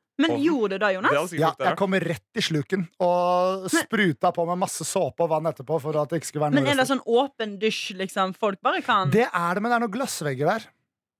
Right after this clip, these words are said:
Speaker 1: Ja, men
Speaker 2: Ja, men
Speaker 1: hvis
Speaker 2: du
Speaker 1: du
Speaker 2: hadde ikke
Speaker 1: står
Speaker 2: rett,
Speaker 1: med
Speaker 2: du hadde ikke rett å senke
Speaker 3: Jo,
Speaker 2: flaggstanga.
Speaker 3: man hører Nei, men jeg hadde bare stelt meg inntil veggen og latt som at den ikke står rett ut.
Speaker 2: Ja, men
Speaker 3: Men
Speaker 2: det
Speaker 3: jeg var ikke, jeg var ganske sikker på at det ikke skulle komme noen dit. Da. Det var veldig sent. Men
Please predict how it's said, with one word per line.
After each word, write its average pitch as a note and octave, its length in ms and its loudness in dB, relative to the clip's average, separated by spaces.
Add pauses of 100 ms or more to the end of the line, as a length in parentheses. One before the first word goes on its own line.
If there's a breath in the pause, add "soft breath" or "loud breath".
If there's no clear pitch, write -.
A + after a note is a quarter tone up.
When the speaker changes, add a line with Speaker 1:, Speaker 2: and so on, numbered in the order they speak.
(440)
Speaker 1:
Ja, C4+ 120 4
men C4+ 40 0
Speaker 2:
Ja, C#4 60 4
men - 40 2
Speaker 1:
hvis D4 100 -2
Speaker 2:
du C#4 60 2
Speaker 1:
du - 60 2
Speaker 2:
hadde C4+ 80 4
ikke G#3 220 2
Speaker 1:
står C4+ 200 8
Speaker 2:
rett, G#3+ 100 2
Speaker 1:
med F#3+ 240 -4
Speaker 2:
du F#3 100 0
hadde D3+ 200 -2
ikke E3+ 380 -2
rett C#3 140 -6 (640)
å C3+ 280 -2
senke - 280 -6
Speaker 3:
Jo, A#2+ 60 -14
Speaker 2:
flaggstanga. D3+ 520 4 (280)
Speaker 3:
man G3 200 2
hører G3+ 600 2
Nei, G3 320 2
men F3+ 140 -10
jeg G3 80 4
hadde G3 200 0
bare A3 140 0
stelt D#3 280 -8
meg F#3 160 -2
inntil E3+ 100 -6
veggen E3 320 -2
og F#3 80 2
latt E3 240 0
som E3 140 -4
at D#3 120 -4
den E3 140 -4
ikke D#3+ 160 -10
står D#3+ 240 0
rett - 80 -6
ut. - 520 -6 (140)
Speaker 2:
Ja, B2+ 160 0
men B2+ 160 -8
Speaker 3:
Men A3+ 140 6
Speaker 2:
det B3 80 6
Speaker 3:
jeg A3+ 100 4
var A3 140 2
ikke, A#3 300 2 (260 loud breath)
jeg G#3+ 100 2
var A#3+ 80 6
ganske A3+ 240 0
sikker - 240 -2
på F#3+ 80 2
at F#3+ 60 0
det A#3 140 0
ikke F3+ 100 -8
skulle F#3+ 220 0
komme F#3 220 0
noen E3+ 120 -4
dit. E3 160 0
Da. E3+ 140 2
Det F3+ 60 0
var F3 120 0
veldig D#3 200 -4
sent. C#3+ 300 -8
Men G#3 140 0